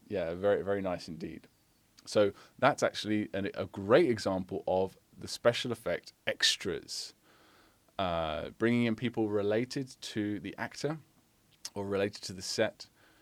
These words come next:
in order to aid the, uh, movie in some way. That's a really good one. It's, yeah, it's a bit violent, it's a bit graphic, but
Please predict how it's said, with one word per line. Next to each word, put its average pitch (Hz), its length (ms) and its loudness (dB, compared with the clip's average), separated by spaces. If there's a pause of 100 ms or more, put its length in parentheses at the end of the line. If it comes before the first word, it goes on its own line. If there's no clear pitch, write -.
(300)
in 101 100 -6
order 98 180 -4
to - 140 -8 (100)
aid 104 480 0 (640)
the, 95 320 -4
uh, 82 300 -10
movie 104 440 0
in 82 80 -6
some 85 220 -10
way. 52 220 -10 (720)
That's 104 160 -2
a 95 60 -6
really 90 380 -6 (160)
good 90 140 -6
one. - 80 -8
It's, 131 160 4
yeah, 175 200 12
it's 170 160 8
a 135 40 0
bit 110 180 4
violent, 92 500 4
it's 67 160 -8
a - 40 -12
bit 95 240 -2
graphic, - 520 -4
but 80 200 -4